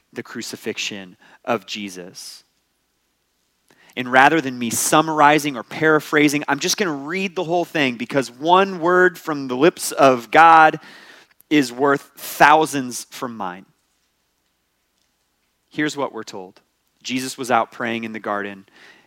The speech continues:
His, a couple of his disciples were there. They were falling asleep, and we're told this. "While he was still speaking, suddenly a mob came, and one of the twelve, named Judas, was leading them.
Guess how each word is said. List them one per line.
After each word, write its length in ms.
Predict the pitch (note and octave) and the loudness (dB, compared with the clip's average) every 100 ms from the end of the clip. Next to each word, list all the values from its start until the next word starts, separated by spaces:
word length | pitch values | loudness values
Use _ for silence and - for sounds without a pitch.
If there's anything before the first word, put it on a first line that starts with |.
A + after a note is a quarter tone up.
| _ | _
His, 320 | A2 G2 - _ _ _ _ | -12 -12 -18 _ _ _ _
a 20 | - | -12
couple 200 | B2+ B2+ | -10 -8
of 40 | |
his 120 | A2 | -10
disciples 440 | G#2 B2+ A#2+ A#2+ A#2 | -6 0 0 -2 -10
were 80 | |
there. 100 | A2 | -8
They 80 | A2 | -6
were 80 | G2+ | -6
falling 400 | - B2 A#2 A2+ | -4 -2 -2 -4
asleep, 380 | G#2+ - G2 - | -12 -10 -12 -12
and 100 | A2 | -16
we're 120 | G#2 | -16
told 260 | - G#2 G2+ | -14 -16 -14
this. 320 | F#2+ F#2 - | -14 -14 -12
"While 140 | G#2+ | -8
he 140 | A2 B2+ | -8 -8
was 140 | A2+ | -6
still 380 | - - C#3+ C#3 | -6 -4 -2 -2
speaking, 600 | - - B2 - F2+ _ _ _ _ _ _ | -4 -8 -10 -10 -18 _ _ _ _ _ _
suddenly 420 | - C#3 C3+ C3+ | -8 -6 -4 -4
a 60 | C3 | -4
mob 360 | C3+ C3+ C3 | -2 -2 -2
came, 340 | - G#2 F2+ F2+ _ _ _ _ _ _ _ _ | -6 -18 -18 -20 _ _ _ _ _ _ _ _
and 80 | G#2+ | -10
one 120 | A#2+ | -8
of 60 | C3 | -6
the 60 | |
twelve, 300 | D3+ C3 A2+ | -6 -6 -6
named 180 | A#2+ A#2 | -6 -10
Judas, 340 | A2+ B2+ G#2+ - | -10 -10 -10 -12
was 120 | G#2+ | -12
leading 340 | A2 G#2+ G2 | -10 -10 -12
them. 280 | F2+ F2+ G2+ | -18 -20 _